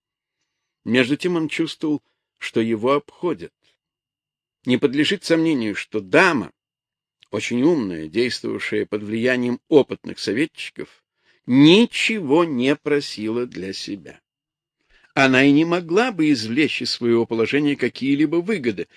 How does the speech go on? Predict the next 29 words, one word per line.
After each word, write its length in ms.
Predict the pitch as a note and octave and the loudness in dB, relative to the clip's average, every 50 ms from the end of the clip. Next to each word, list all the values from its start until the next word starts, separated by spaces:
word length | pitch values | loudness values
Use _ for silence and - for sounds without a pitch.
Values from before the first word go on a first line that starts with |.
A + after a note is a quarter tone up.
| - - - - _ - | -20 -20 -20 -16 _ -2
потому 280 | - - - D3+ D3+ | -2 0 2 2 0
что 140 | - - D3+ | 0 -2 -6
это 280 | - - D#3 C#3 - - | -4 0 -2 0 -2 -2
показалось 540 | - B2+ - B2 A2 B2 B2+ B2+ B2+ B2 | -6 -4 -4 -2 0 0 0 0 -2 -4
бы 120 | A#2+ C3 C#3+ | -2 -2 -2
странным 720 | - - - - A#2 A#2+ B2 B2 A#2+ C3 C#3+ E3 F#3 F#3 | -2 -2 -4 -2 0 2 2 2 2 0 0 -2 -4 -6
и 180 | - - E3 | -6 -6 -4
породило 520 | - - C3 B2 A#2 G#2 - D3+ D#3 D#3+ E3 | -2 0 2 2 2 2 2 0 2 0 0
бы 120 | D#3+ D#3 | -2 -4
подозрение 760 | - - B2 - B2 A2+ - A#2 A#2 B2 B2 B2 C3 C3+ C#3+ | -4 -4 -2 0 0 0 0 0 0 0 2 2 2 2 2
у 240 | D3+ - D#3+ E3 D#3+ | 2 2 2 2 2
мужа, 460 | E3+ G3 B3 C4 G#3 C3+ A2 G#2+ F2 _ _ _ _ _ | 2 0 2 2 2 2 2 0 -4 _ _ _ _ _
который 380 | - A#2 A2+ - C3+ C#3+ C#3 - - - - | -2 0 4 6 6 6 6 4 0 -10 -2
меньше 380 | A#2 A#2+ B2+ C#3 B2+ - - G3 | 2 4 4 4 4 2 -2 -4
всего 400 | - - - A#3 A3+ G3+ E3+ C#3 | -4 -2 -2 2 4 4 6 6
мог 300 | C3+ C#3 B2 - _ _ _ _ _ | 6 4 4 2 _ _ _ _ _
попустительствовать 1000 | - D3+ - D#3+ D3 - - - D3 D3+ D3 E3+ E3 - - - E3+ E3 D#3 - C3+ | 0 2 2 2 0 0 -2 -6 -6 -4 -4 -4 -4 -4 -4 -2 0 0 0 -2 -4
этой 200 | B2+ - C#3+ C#3 | -4 -4 -4 -4
связи. 460 | - - B2+ A#2+ G2+ E2 D#2 - - _ _ _ _ _ _ _ _ _ _ _ _ - - - - - - - | -4 -4 -2 -2 -4 -4 -6 -10 -16 _ _ _ _ _ _ _ _ _ _ _ _ -20 -20 -20 -20 -20 -14 -6
Самое 420 | - - F3 F#3 F#3+ G3+ G#3+ A3 | 0 4 6 6 6 6 4 2
большее, 640 | F3+ E3 G3+ G#3+ F#3+ D3+ A#2 - - - G2+ G2+ G2 | 2 6 8 8 8 8 4 -2 -4 -4 -6 -6 -6
чего 300 | - - B2 A#2 C#3 C#3+ | -4 -2 0 0 2 0
она 200 | A#2 A2 A2+ A#2+ | 0 0 -2 -4
могла 340 | A#2+ G#2+ G2+ F#2+ A2 G#2 G2 | -4 -4 -6 -6 -8 -8 -6
добиться, 500 | F#2 G#2 G#2 B2+ F#3 G3 - - - A#2+ | -6 -8 -8 -8 -8 -8 -6 -4 -2 0
это 140 | A2 A#2+ | 0 0
должности 800 | A#2 A2 G#2 C#3 E3 F#3 F#3 F3+ E3+ G3 F#3 - - - - F3 | -2 0 4 4 6 6 6 4 2 -2 -6 -6 -8 -8 -8 -8
придворной 760 | - - D#3+ D#3 B2+ A2+ A2 C3+ D3+ C#3 C3 D3 D#3 E3 F3 | -4 -2 -2 -2 -2 -2 2 6 6 6 6 4 0 -2 -4
дамы, 420 | D#3+ D3 F3 D#3+ B2+ G2 F2+ E2 | -2 4 4 4 4 4 -2 -8